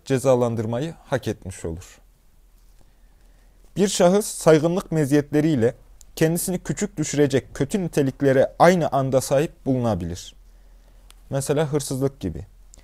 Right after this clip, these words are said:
Kişi hırsızlık yapınca bundan ötürü eli kesilir. Ancak Beytül Mal'den, yani devlet bütçesinden kendisine ihtiyacı kadar da yardım olunur. İşte bu husus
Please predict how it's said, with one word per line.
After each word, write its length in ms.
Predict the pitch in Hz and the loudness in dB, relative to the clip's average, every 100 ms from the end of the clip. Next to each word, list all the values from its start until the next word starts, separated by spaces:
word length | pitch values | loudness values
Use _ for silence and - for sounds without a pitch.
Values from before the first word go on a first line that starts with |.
| - - | -14 -4
Kişi 240 | 170 196 | -2 0
hırsızlık 460 | 180 180 156 175 180 | 0 -2 -2 -2 0
yapınca 520 | 180 196 165 190 196 147 | 2 2 0 -4 -6 -4
bundan 280 | 160 180 | -2 -2
ötürü 260 | 160 - 185 | -2 -4 -6
eli 260 | - 160 175 | -2 -2 -2
kesilir. 580 | 143 117 95 87 - _ - - _ | -2 -2 -4 -8 -12 _ -20 -20 _
Ancak 380 | 165 175 156 208 - _ - | 2 2 2 -4 -6 _ -4
Beytül 340 | 151 147 - 151 | 0 0 -2 -2
Mal'den, 540 | 147 143 143 139 104 - - - - - | 2 2 4 2 0 -6 -20 -20 -16 -6
yani 260 | 120 127 | -2 0
devlet 400 | 127 131 160 - | 2 2 0 -2
bütçesinden 580 | 139 - 127 - 120 175 | -8 -2 -4 -4 -8 -8
kendisine 400 | - 151 139 175 | -4 -4 -2 -8
ihtiyacı 460 | - - 143 139 139 | -8 -6 0 0 0
kadar 340 | 139 123 131 | -4 -2 -2
da 60 | 180 | -2
yardım 380 | 160 135 127 104 | 0 0 -2 -8
olunur. 420 | 85 80 - - _ - - - - - - - _ - - - - | -8 -10 -16 -20 _ -20 -20 -20 -20 -20 -20 -20 _ -20 -20 -20 -10
İşte 300 | - - 180 | -4 2 2
bu 120 | 202 | 2
husus 400 | 180 - 202 - | 0 -2 -8 -10